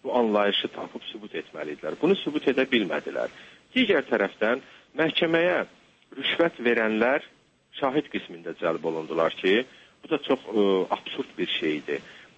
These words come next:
Təsəvvür edin ki, insanlar gəlir məhkəməyə və deyirlər ki, mən rüşvət verib aptek açmaq üçün lisenziya almışam. Min beş yüz dollar və yaxud iki min dollar. Ə, bu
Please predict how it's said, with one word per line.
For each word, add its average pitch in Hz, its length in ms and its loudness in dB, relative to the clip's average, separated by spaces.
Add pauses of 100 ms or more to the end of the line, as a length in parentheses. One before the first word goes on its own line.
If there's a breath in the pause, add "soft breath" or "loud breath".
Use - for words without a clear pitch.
Təsəvvür 165 400 2
edin 127 180 2
ki, 151 160 2
insanlar 139 400 0
gəlir 120 320 2
məhkəməyə 98 540 0 (420 loud breath)
və 117 140 -2
deyirlər 143 340 2
ki, 135 160 -8
mən 127 160 0
rüşvət 127 400 0
verib 110 320 2 (240 loud breath)
aptek 127 300 -2
açmaq 107 400 -2
üçün 123 260 -2 (220)
lisenziya 95 480 0
almışam. 76 500 -2 (400)
Min 110 220 -4
beş 113 220 2
yüz 101 140 -4
dollar 101 380 4
və 95 100 4
yaxud - 220 -10
iki - 160 -10
min 95 160 -10
dollar. 85 400 2 (680 loud breath)
Ə, 110 120 4 (600)
bu - 120 2